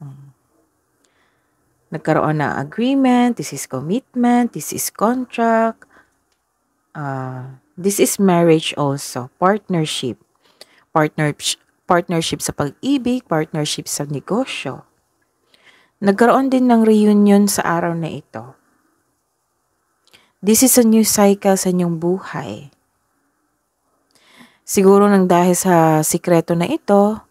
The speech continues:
na na-reveal, it might be a proposal na naging sikreto at ngayong araw na ito ay marireveal na siya at magkakaroon ng commitment or a promise. It might be a proposal sa trabaho or sa isang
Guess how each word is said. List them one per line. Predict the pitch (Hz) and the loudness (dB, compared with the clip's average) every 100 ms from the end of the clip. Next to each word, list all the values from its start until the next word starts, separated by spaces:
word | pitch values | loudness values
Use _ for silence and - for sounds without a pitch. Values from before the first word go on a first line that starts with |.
| _ | _
na | 175 170 | -4 -2
na-reveal, | 170 294 202 202 202 202 208 - - _ _ _ _ - | 2 0 2 2 4 4 0 -8 -20 _ _ _ _ -12
it | 180 180 | -8 0
might | 180 175 - | 0 0 0
be | 175 | 0
a | 156 | 0
proposal | - 185 190 233 285 - 226 208 | 0 -2 0 2 2 2 2 4
na | 185 170 | 4 0
naging | 160 160 | -4 -6
sikreto | - - 214 277 - 196 196 202 - | -8 -6 -2 -2 -2 -2 0 -2 -4
at | 170 - | -6 -2
ngayong | 175 170 - | 2 2 2
araw | 170 175 | 2 2
na | 170 160 | 2 0
ito | 160 170 | 0 0
ay | 156 156 151 | 2 2 0
marireveal | 151 156 175 220 226 202 202 202 | 2 2 2 2 2 2 2 4
na | 214 | 2
siya | - 190 170 196 - - - - _ | 2 2 2 2 -4 -18 -20 -20 _
at | 262 - | -4 0
magkakaroon | 226 196 196 185 - 175 | -2 -2 0 0 2 0
ng | 165 | -2
commitment | - 170 170 - 180 165 165 | -2 0 0 -2 -2 -2 -2
or | 151 151 143 - - - _ _ | -4 -4 -6 -12 -20 -20 _ _
a | - | -8
promise. | - 185 220 226 156 123 - - - - _ _ _ | 0 2 4 2 -2 -6 -10 -10 -12 -14 _ _ _
It | - 151 160 | -20 -12 -4
might | 147 151 | -2 -2
be | 147 139 | -2 -2
a | - | -4
proposal | 143 - 147 143 139 | -8 -2 -2 0 -2
sa | 139 139 | -4 -8
trabaho | 139 - 277 302 226 247 | -6 -2 0 2 4 4
or | - 180 | 4 0
sa | - | -2
isang | 156 156 165 151 151 | -2 -2 -2 -2 -6